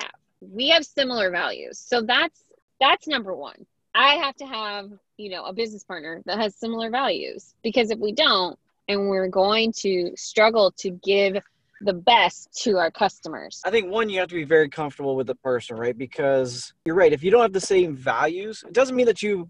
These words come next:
Speaker 2: believe in it, everything the exact same way. But overall, your, your, your value set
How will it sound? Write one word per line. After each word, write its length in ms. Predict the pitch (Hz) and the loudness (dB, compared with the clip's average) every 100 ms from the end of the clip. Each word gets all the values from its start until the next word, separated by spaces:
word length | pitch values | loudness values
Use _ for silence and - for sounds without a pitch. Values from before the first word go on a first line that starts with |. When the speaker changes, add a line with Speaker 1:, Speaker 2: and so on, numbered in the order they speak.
| - | -2
Speaker 2:
believe 480 | 175 196 214 185 | 2 2 0 -4
in 160 | 160 156 | 0 2
it, 180 | 156 156 - _ - | 2 -4 -10 _ -4
everything 480 | 180 180 - 160 | 0 0 -2 -2
the 80 | 147 | -2
exact 340 | 135 151 156 - | -2 0 0 0
same 320 | 147 135 123 | -2 -2 0
way. 480 | 143 160 123 113 135 _ - | 2 4 4 0 -10 _ -6
But 120 | 190 | 4
overall, 400 | 233 226 196 185 | 6 6 6 4
your, 240 | 180 156 151 | 4 0 -4
your, 340 | 135 147 147 120 | -6 -8 -8 -10
your 160 | 143 131 | -12 -10
value 460 | 117 139 160 127 | -4 0 0 -2
set 360 | 117 - 110 113 | -10 -8 -8 -8